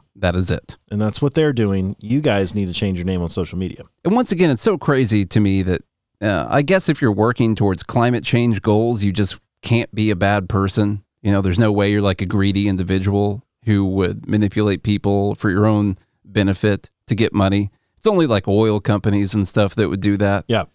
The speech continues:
Speaker 1: Uh, but these people, like, putting money towards solar panels and stuff, like,
Speaker 2: Well, it's the
Speaker 1: they would
Speaker 2: virtuous,
Speaker 1: never.
Speaker 2: it's the virtuous thing to
Speaker 1: Uh,
Speaker 2: do.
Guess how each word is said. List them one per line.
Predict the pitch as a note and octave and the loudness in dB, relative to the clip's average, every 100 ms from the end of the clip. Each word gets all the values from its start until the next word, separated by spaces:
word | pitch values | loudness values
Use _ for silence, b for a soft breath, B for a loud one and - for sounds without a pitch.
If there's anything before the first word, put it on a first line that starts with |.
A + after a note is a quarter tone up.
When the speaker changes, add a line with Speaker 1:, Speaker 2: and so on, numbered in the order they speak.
| _ _ _ _ - | _ _ _ _ -12
Speaker 1:
Uh, | A2 | -10
but | G#2+ B2+ A#2 - | -6 -2 -2 -2
these | B2 G3+ G3+ | -4 -2 2
people, | C#3 G#2 F2+ | 0 0 0
like, | F2+ E2+ - _ _ _ | 0 -4 -12 _ _ _
putting | D#3 D3+ | -2 2
money | G#2 G2+ | 2 0
towards | E2 F2+ D#2 | 0 -2 0
solar | B2+ B2+ | 0 0
panels | F2+ D#2 C#2+ - | -2 -6 -6 -8
and | D2 | -10
stuff, | - - A2 | -6 -6 -6
like, | - - - | -8 -10 -6
Speaker 2:
Well, | - | -4
it's | D#3 | -2
the | - | -2
Speaker 1:
they | G2 B2 C3+ | 0 2 2
would | G2+ F#2 | 2 2
Speaker 2:
virtuous, | |
Speaker 1:
never. | A#2+ - - | 0 -2 -8
Speaker 2:
it's | A#2 | -6
the | A2+ | -2
virtuous | G#2 G#2 F#2+ F2+ | -2 -2 -4 -4
thing | F#2+ E2+ | -4 -4
to | A2 | -2
Speaker 1:
Uh, | |
Speaker 2:
do. | D3 C3 | -2 -2